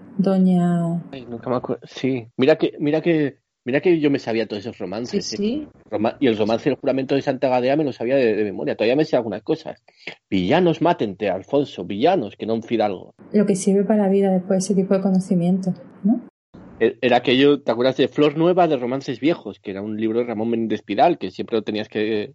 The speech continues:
Speaker 2: que leer en el colegio.
Speaker 1: Nosotros que estábamos con Lorca.
Speaker 2: Ya, pero Lorca iba después, en la generación del veintiuno.
Speaker 1: No, no, nos hacían aprendernos Lorca, porque como era más andaluces, de cine no aprendí yo ninguno.
Speaker 2: Pues, a ver,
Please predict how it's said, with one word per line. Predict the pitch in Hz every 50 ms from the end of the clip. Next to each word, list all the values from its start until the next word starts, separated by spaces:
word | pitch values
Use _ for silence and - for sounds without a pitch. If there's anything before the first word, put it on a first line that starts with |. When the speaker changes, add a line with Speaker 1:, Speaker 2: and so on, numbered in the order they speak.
| _ _ _
Speaker 2:
que | - 113
leer | 110 107 104 98
en | 98 101
el | 98
colegio. | 98 101 98 139 156 - - - - - -
Speaker 1:
Nosotros | - 226 208 190 226 226 233
que | 240 233
estábamos | 233 233 226 226 220 214
con | - 214 202 196
Lorca. | 196 202 202 202 - 190 185 170 - - -
Speaker 2:
Ya, | 117 120 117 107 98 98 101 117 131 -
pero | 123 110 113 110
Lorca | 107 107 104 - 110
iba | 104 104
después, | 101 92 - - - 143 165 139 120 123 135 - - -
en | 120 107
la | 98
generación | - 110 98 95 98 - 101 98
del | 98 92
veintiuno. | 95 214 220 240 254
Speaker 1:
No, | 262 254 262 262
no, | 254 262 262 262 254 247 240 247 -
nos | 208 214 214 208 208 202
hacían | 196 220 214
aprendernos | 220 220 240 247 240 233 233 226 220 220 208
Lorca, | 202 196 196 202 - 202 190
porque | 180 185 185 185
como | 185 180
era | 180 185 196
más | 208 220 226 226 226
andaluces, | 226 226 226 226 233 233 233 - - 208 208 220 214 - - - - - - - 220
de | 220 214 214 208 190
cine | 196 214 240 247 269
no | 285
aprendí | 262 254 247 220 214 208 202
yo | 202
ninguno. | 196 190 190 190 202 202 196 185 - - - - - -
Speaker 2:
Pues, | - 135 127 120 117 - - _ _ _ _ _ _ _ _ _
a | - 139
ver, | 131 131 117 113 117